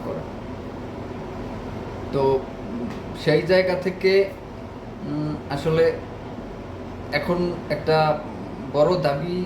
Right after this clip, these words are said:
উঠছে কিংবা আলোচনার মূল কেন্দ্রবিন্দু হচ্ছে যে সংস্কার চাই নাকি নির্বাচন চাই। এখন এখানে আসলে দুইটা ভাগে বিভক্ত হয়ে গেছে যে আমরা কি, উম, সংস্কারের পক্ষে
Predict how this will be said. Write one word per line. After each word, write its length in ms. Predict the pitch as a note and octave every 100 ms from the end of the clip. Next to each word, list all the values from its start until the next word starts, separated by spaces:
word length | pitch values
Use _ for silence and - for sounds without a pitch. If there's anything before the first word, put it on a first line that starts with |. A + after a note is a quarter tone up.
| -
উঠছে 420 | D#3+ - F3+ F3+ F3
কিংবা 320 | D#3 D3+ D3 D3+
আলোচনার 600 | C#3+ C3+ D3 D3 D3+ D3+ - - - - B2
মূল 180 | C#3 D3
কেন্দ্রবিন্দু 440 | D3 D3 D3 D3+ D3+
হচ্ছে 280 | D3 D3
যে 160 | C#3+ D3+ D3+ - - - - - - - - -
সংস্কার 420 | C#3+ D#3 D#3+ - F3 F#3
চাই 220 | G3 G3
নাকি 220 | F#3 F#3
নির্বাচন 520 | E3+ D#3+ D#3+ D#3 C#3 C3+
চাই। 180 | B2 B2 - - - - - - - - B2+ -
এখন 340 | C3 - F3+ F#3 - - - - - - - D#3
এখানে 380 | D3+ F#3 G3+
আসলে 300 | F3 F3+ G3 F#3 D3+ - D3+
দুইটা 300 | E3+ F#3 F#3
ভাগে 360 | C#3 D#3 G3
বিভক্ত 400 | F3+ F3+ F#3+ -
হয়ে 320 | G#3+ F3+ C3
গেছে 220 | - - A2 A#2
যে 220 | A#2+ - -
আমরা 240 | C#3+ D#3
কি, 220 | D#3 F#3 D#3 B2+
উম, 380 | B2+ B2+ B2 B2
সংস্কারের 640 | C3+ D3 D3 - D#3 D#3+ D#3 D3+ - C3+ -
পক্ষে 500 | D3+ D3 - D#3+